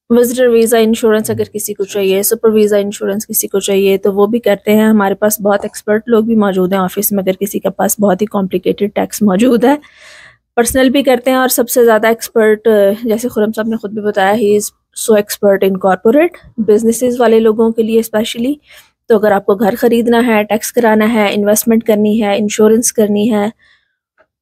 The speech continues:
Speaker 1: या disability चाहिए, कई लोगों को child care का benefit का apply करने का नहीं पता होता, या बहुत सारे लोगों को retirement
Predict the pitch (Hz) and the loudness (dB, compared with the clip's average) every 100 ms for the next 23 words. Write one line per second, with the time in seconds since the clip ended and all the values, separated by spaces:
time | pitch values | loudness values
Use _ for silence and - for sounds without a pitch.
0 | _ _ _ _ _ _ _ _ _ - | _ _ _ _ _ _ _ _ _ 0
1 | 247 254 254 269 - - 233 247 233 233 | 2 4 2 -2 -12 -8 -4 -2 0 -2
2 | 240 254 247 233 233 233 233 220 226 220 | -2 0 2 4 2 2 0 0 -2 -2
3 | 269 208 220 214 214 226 220 - 208 196 | -2 0 0 0 0 0 0 0 0 2
4 | 202 233 233 226 226 208 214 208 220 226 | 2 2 0 0 -2 0 2 2 0 -2
5 | 214 214 214 226 202 196 185 185 196 202 | 0 0 0 0 0 0 0 0 0 2
6 | 208 202 202 208 214 202 196 - 208 202 | 2 0 0 -2 0 0 0 -2 -2 -2
7 | 196 190 196 220 220 | 0 0 2 2 0